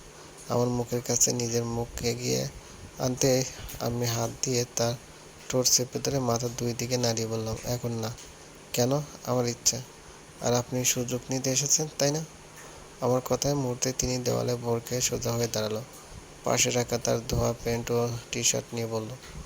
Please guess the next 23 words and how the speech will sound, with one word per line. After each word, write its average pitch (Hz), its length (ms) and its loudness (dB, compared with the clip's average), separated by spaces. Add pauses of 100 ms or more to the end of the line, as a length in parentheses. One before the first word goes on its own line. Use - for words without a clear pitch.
(1040)
"একটা 131 340 4
ফোনের 131 280 6
আওয়াজ 135 160 6
শুনে 139 340 4
কথা 120 260 0
বলতে 120 280 4
গিয়েছিলাম, 113 440 2 (220)
আর 123 100 2
এখন 127 300 2
এখানে 127 360 2
এসেছি, 127 440 4 (100)
প্যান্ট 120 340 4
আর 123 120 2 (100)
টি 120 100 0
শার্ট 117 320 0
ধুয়ে 120 160 2
রেখেছিলাম, 135 560 2
ওগুলো 120 320 2
নিয়ে 120 240 2
ছাদে 117 300 2
শুকাতে 117 400 0
দেবো, 113 280 -2
তাই 113 160 0